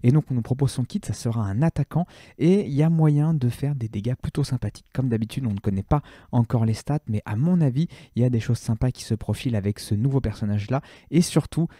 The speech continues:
sa capacité de lead avec l'Omicron, euh, en T W est clairement dédié à contrer des J M L. Alors c'est pas forcément la team qu'on voit le plus souvent, mais ça arrive. Donc, euh, donc, euh, voilà, en tout cas il y a moyen d'avoir quelque chose d'assez sympa pour, euh, pour contrer les J M L qu'on pourrait rencontrer.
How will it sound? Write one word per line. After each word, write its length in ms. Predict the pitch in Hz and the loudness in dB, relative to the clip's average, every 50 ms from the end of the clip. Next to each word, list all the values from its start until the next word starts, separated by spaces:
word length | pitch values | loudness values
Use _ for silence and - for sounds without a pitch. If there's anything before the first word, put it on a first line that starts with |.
| _ - | _ -20
sa 260 | - - - 123 123 | -16 -2 0 0 0
capacité 720 | - - 120 - 113 110 - 120 113 - 123 120 117 107 - | 0 0 0 0 0 0 -2 -6 -4 0 0 2 2 0 -2
de 200 | 117 107 101 104 | -6 -2 2 2
lead 420 | 104 101 107 120 139 143 123 - - _ - | 2 2 2 0 -2 -2 -2 -6 -8 _ -2
avec 340 | 127 127 127 127 120 - | 0 2 2 2 2 4
l'Omicron, 640 | - 127 120 120 117 113 - - - 120 117 113 117 - | 4 4 6 6 2 0 -2 -4 -2 -2 0 0 0 0
euh, 140 | - 104 101 - | 0 0 0 2
en 100 | - 135 | 2 2
T 160 | 123 - 127 117 | 2 4 2 2
W 240 | 117 113 113 110 101 104 123 139 - - - - | 2 2 2 2 4 4 2 2 0 -6 -10 -2
est 160 | - 107 120 - _ _ | 2 2 2 2 _ _
clairement 640 | - 127 117 123 127 117 117 113 113 113 120 120 123 120 | -2 0 2 2 2 2 2 2 2 2 2 0 -2 -4
dédié 560 | 113 107 101 113 110 107 104 104 107 104 - | -8 -2 0 0 2 2 2 0 0 0 0
à 140 | - 107 101 | -2 -4 -6
contrer 380 | - - 107 98 - - 107 101 | -4 -4 -4 -4 -2 -4 -4 -2
des 160 | 104 101 95 | 0 0 0
J 220 | 92 98 101 107 | -2 -2 0 0
M 120 | 101 95 92 | 2 2 2
L. 180 | 98 110 120 - - - - _ | 2 2 0 -2 -6 -14 -20 _
Alors 120 | - 90 - | -8 -8 -6
c'est 160 | - - - | -6 -2 4
pas 120 | - 185 | 4 4
forcément 380 | 180 - 160 - - 156 151 147 | 4 4 0 -2 -2 0 0 0
la 100 | 135 120 | 0 -2
team 200 | - - 151 135 | -2 -4 -4 -6
qu'on 160 | - - - | -4 -6 -4
voit 140 | 98 117 139 | 0 0 0
le 60 | - - | 0 -2
plus 100 | - - | -10 -10
souvent, 280 | - 123 120 131 156 | -8 -6 -4 -4 -2
mais 120 | 151 110 98 | -2 -4 -4
ça 240 | - - 156 143 | -4 -2 -2 -2
arrive. 300 | 120 98 101 117 139 135 - - - - - _ - | 0 0 0 -2 -2 -2 -4 -6 -14 -20 -20 _ -4
Donc, 320 | 104 107 131 160 160 - - | 2 2 2 2 2 0 0
euh, 600 | - 110 107 101 98 98 98 95 95 92 95 95 | 2 2 4 4 2 2 0 0 0 0 0 2
donc, 240 | 104 147 160 - - | 2 2 0 0 -2
euh, 100 | 110 113 | -4 -2
voilà, 240 | 104 107 95 - 87 | 0 0 -2 -2 -6
en 80 | 98 | -10
tout 120 | 101 - - | -12 -8 -4
cas 120 | - 127 | -2 -2
il 40 | 120 | 0
y 20 | |
a 40 | 107 | 0
moyen 240 | 98 98 101 117 135 | 0 0 0 0 0
d'avoir 280 | 123 104 98 117 127 - - - - _ - 156 | 0 0 0 0 -2 -2 -6 -16 -20 _ -8 -2
quelque 160 | - 110 - | -2 -2 -2
chose 200 | - - 156 151 | 0 0 0 2
d'assez 240 | 127 107 104 - 110 | 2 0 0 -2 -4
sympa 360 | 107 - 104 98 - 135 143 | -4 -4 -4 -2 -2 -2 -2
pour, 300 | - - - 127 113 92 | -2 -4 -6 -2 -2 -2
euh, 80 | 82 101 | -2 -2
pour 180 | - 117 - | -2 -6 -6
contrer 260 | - 117 104 - - | -4 -6 -4 -4 -4
les 100 | 131 110 | -2 -2
J 140 | 101 95 104 | -2 -2 -2
M 140 | 101 98 120 | -2 0 0
L 80 | 131 135 | -2 -2
qu'on 120 | - 104 | -2 -4
pourrait 200 | 95 - 101 120 | -4 -2 -2 -2
rencontrer. 440 | 123 113 - - 92 - - 95 | -2 -2 -4 -6 -8 -8 -8 -12